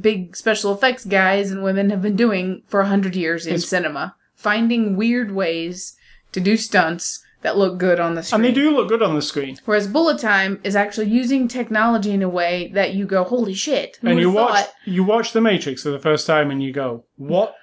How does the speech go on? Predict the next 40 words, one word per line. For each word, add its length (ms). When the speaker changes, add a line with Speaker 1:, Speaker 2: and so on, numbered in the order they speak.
Speaker 2:
did 220
they 180
do 340
there? 360
Speaker 1:
<laughs> 40
Speaker 2:
How 160
Speaker 1:
How 140
Speaker 2:
is, 80
Speaker 1:
did, 120
Speaker 2:
how 180
Speaker 1:
yeah. 100
Speaker 2:
is 100
that 140
happening? 440
Like, 220
I 100
don't 300
understand 440
Speaker 1:
But 60
when 100
Speaker 2:
it." 20
Speaker 1:
this 120
guy's 200
hopping 260
around 240
on 120
his 120
stupid 480
ass 240
gravity 380
boots, 400
all 160
you're 160
just 180
like, 240
"Oh, 80
he's 120
on 120
a 60
wire." 440